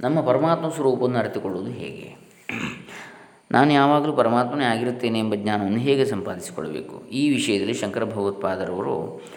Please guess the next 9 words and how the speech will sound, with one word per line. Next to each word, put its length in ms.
ಐತರೇಯ 520
ಭಾಷ್ಯದಲ್ಲಿ 840
ಒಂದು 240
ಸಣ್ಣ 260
ಉಪಕಥೆಯನ್ನು 600
ಬರೆದಿದ್ದಾರೆ. 600
ಯಾವನೋ 440
ಒಬ್ಬ 160
ದಡ್ಡ 280